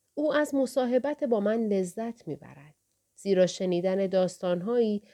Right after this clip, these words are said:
دربارهٔ مکان‌هایی از دنیا که هرگز فرصت نکرده بود به آنها سفر کند، برایش لذت بخش است.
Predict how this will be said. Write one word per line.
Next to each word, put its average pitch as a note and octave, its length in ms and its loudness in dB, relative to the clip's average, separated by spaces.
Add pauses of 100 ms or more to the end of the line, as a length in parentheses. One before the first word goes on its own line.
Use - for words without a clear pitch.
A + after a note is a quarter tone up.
(140)
دربارهٔ A#3 540 2
مکان‌هایی A#3 680 -2
از A#3 220 0
دنیا F#3 400 0
که F3 260 -6
هرگز G3+ 540 -2
فرصت E3+ 500 -4
نکرده D#3 540 -10
بود D#3+ 240 -10
به E3+ 60 -12
آنها E3 360 -10
سفر D#3 460 -10
کند، A#3 440 -4 (460)
برایش G#3 540 -2
لذت F3+ 520 -6
بخش - 380 -12
است. - 400 -20